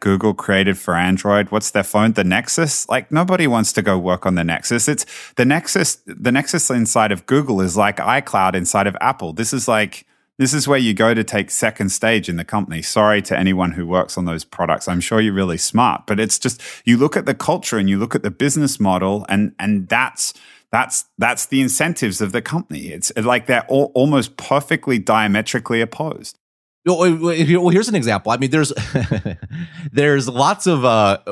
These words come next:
Speaker 2: rumored reasons why Hugo Barra left, left Google. But when he was at Google, no one really knew who he was,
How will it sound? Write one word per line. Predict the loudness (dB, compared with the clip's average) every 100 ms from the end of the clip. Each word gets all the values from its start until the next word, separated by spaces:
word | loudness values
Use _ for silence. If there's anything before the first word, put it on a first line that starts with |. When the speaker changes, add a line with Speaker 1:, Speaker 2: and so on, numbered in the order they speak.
| -8
Speaker 2:
rumored | 0 2 2 2
reasons | 2 0 0
why | -2
Hugo | -2 -2 -2
Barra | -2 -2
left, | -2 -6 -8
left | -10 -8
Google. | -6 -4 -6 -8 _ _
But | -2 -2 -2 _ -20 -16
when | 0 2
he | 4
was | 4 4
at | 2
Google, | 0 0 2
no | 4 2
one | 2 2
really | 2 2
knew | 0
who | -2 -4
he | -6
was, | -8 -10 -10 -8 -10